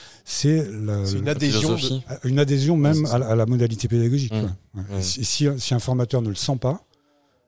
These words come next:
Speaker 1: notre conseil, c'est n'y va pas, hein. C'est, euh, ou prépare-toi autrement, mais
Speaker 3: Mmh.
Speaker 1: c'est, il faut, il faut, enfin, il faut le tester, quoi.
Speaker 3: On, on a parlé beaucoup de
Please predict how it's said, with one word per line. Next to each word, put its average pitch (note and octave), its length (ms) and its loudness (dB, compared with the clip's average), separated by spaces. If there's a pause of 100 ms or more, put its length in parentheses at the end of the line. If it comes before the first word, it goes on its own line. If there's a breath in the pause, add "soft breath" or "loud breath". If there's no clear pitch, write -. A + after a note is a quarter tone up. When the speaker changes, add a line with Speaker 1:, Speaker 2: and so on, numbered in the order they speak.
(140)
Speaker 1:
notre F#2 160 -18
conseil, C3 320 -2
c'est - 160 -8
n'y F2 120 -6
va A2+ 120 -2
pas, C#3 120 -4
hein. G#2+ 200 -4
C'est, G2 220 -6
euh, D#2+ 180 -8
ou D#2+ 100 -10
prépare-toi F2+ 460 -8
autrement, A2 340 -4
mais A2 180 -4 (320 loud breath)
Speaker 3:
Mmh. G#2 40 -14 (320 loud breath)
Speaker 1:
c'est, - 540 -14
il F2 240 -16
faut, - 140 -16
il C3+ 60 -16
faut, G2 120 -14
enfin, F2 340 -16 (220)
il F2+ 100 -20
faut - 120 -8
le F2 60 -8
tester, G#2+ 320 -8
quoi. - 120 -20 (1800 loud breath)
Speaker 3:
On, B2 160 0
on C3 120 2
a A#2 80 4
parlé B2 180 4
beaucoup A2+ 260 0
de A2+ 160 2